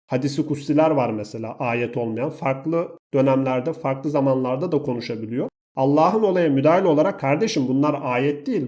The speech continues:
bunlar Muhammed'in oradaki sözleriydi. Bunları hatalı bir şekilde eklediniz. Bunları çıkartın." demesi gerekiyor.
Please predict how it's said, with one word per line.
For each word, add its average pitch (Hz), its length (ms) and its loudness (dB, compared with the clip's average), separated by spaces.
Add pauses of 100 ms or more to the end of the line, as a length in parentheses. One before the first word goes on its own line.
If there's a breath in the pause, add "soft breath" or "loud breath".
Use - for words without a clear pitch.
bunlar 147 240 0
Muhammed'in 147 680 2 (260)
oradaki 160 400 4
sözleriydi. 143 680 0
Bunları 175 260 2
hatalı 180 460 0
bir 190 60 -8
şekilde 185 300 0
eklediniz. 156 520 0
Bunları 175 240 0
çıkartın." 180 560 -2
demesi 120 280 -4
gerekiyor. 113 360 -8